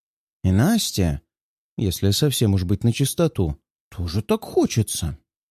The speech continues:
Больше обманывать себя не получится. Тем более, что вчера Лакомка ненавязчиво подталкивала ее к определенным мыслям, шепча на ухо такое...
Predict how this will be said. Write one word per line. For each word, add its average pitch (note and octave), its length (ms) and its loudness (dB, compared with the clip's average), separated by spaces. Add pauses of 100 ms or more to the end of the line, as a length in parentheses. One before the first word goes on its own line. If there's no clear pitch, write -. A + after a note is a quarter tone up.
(680)
Больше D3+ 460 0
обманывать C3 560 2
себя G2 500 0 (360)
не E2+ 220 0
получится. F2 840 -4 (1000)
Тем A#2+ 220 4
более, C#3 440 2 (440)
что - 200 -2
вчера D3 480 4 (140)
Лакомка D3+ 640 2 (380)
ненавязчиво F3+ 680 4
подталкивала D#3 880 2
ее F#2 360 2 (260)
к - 60 0
определенным F#3 640 4
мыслям, F2+ 560 2 (240)
шепча - 440 -2
на D#3+ 240 0
ухо C#3+ 260 -2
такое... A3+ 1500 -4